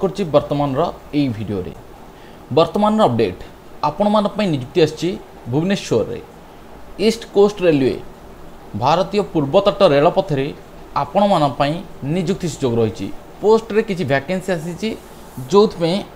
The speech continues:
ଆପଣମାନେ ଆପ୍ଲାଏ କରିପାରିବେ। ତେବେ ଏହି ଫର୍ମକୁ ଆବେଦନ କରିବାକୁ ହେଲେ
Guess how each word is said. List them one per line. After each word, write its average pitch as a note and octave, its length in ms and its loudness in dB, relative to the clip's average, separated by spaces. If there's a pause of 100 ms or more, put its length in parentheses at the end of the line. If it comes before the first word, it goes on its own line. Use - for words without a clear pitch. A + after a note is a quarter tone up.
(140)
ଆପଣମାନେ D#3 420 0 (280)
ଆପ୍ଲାଏ C3+ 340 0 (160)
କରିପାରିବେ। G#2+ 440 -4 (640)
ତେବେ G3+ 180 6 (140)
ଏହି G3+ 180 6
ଫର୍ମକୁ A3 280 2 (240)
ଆବେଦନ F3+ 420 2
କରିବାକୁ D#3 300 2
ହେଲେ D#3 120 0